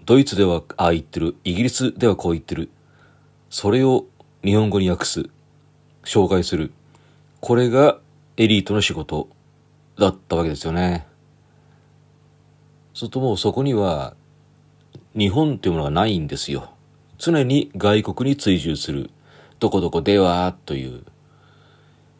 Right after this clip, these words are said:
これはもう哲学から文学から政治学から全部そうですよね。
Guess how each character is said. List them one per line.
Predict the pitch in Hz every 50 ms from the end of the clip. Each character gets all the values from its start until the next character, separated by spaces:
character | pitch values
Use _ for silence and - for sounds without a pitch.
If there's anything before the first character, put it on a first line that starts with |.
| _ _ _
こ | - -
れ | 101 104
は | 107 104
も | 107 107 101 95 92 87 85 80 78 73 -
う | - - _ - _ _ _ _ -
哲 | - 98 87 - 117
学 | 104 95 - - 95 87 85 82 80 78
か | - 90 82
ら | 82
文 | 76 71 104 104 98
学 | 90 90 87 -
か | - - 85
ら | 80 78 78 76 - -
政 | - - - 92 92
治 | 104
学 | 92 85 -
か | - -
ら | - 78
全 | 76 - - 107 110
部 | 95
そ | - - 78
う |
で | 69
す | - -
よ | 71
ね。 | 73 76 71 -